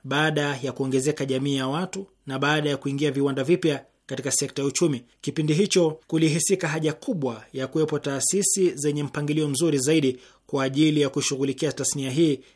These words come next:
ya uzalishaji wa kawi. Wakati huo ndipo serikali ilipoingilia katika medani hii ya kuzalisha umeme. Kazi ya uzalishaji wa zana na vifaa vya viwanda vya umeme, kulinda karakana za kuzalisha nishati hiyo,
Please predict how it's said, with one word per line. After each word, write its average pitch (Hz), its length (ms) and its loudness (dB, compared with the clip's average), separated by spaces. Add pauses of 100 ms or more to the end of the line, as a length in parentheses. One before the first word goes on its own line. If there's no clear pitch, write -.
(120)
ya 135 180 -2
uzalishaji 151 540 2
wa 165 80 2
kawi. 160 360 2 (440)
Wakati 147 280 -2
huo 151 460 6
ndipo 151 240 -2
serikali 139 560 0 (340)
ilipoingilia 143 960 2 (360)
katika 139 260 -6
medani 143 300 0
hii 135 300 2 (120)
ya 131 160 -2
kuzalisha 135 480 0
umeme. 147 320 0 (260)
Kazi 175 680 2
ya 143 180 0
uzalishaji 165 720 0
wa 131 200 0
zana 156 640 -2
na 131 140 -4
vifaa 135 360 -4
vya 135 160 0
viwanda 139 420 0
vya 127 100 -2
umeme, 143 420 0
kulinda 147 360 2
karakana 170 680 -2 (220)
za 131 140 -6
kuzalisha 139 440 0
nishati 135 320 -2
hiyo, 175 300 0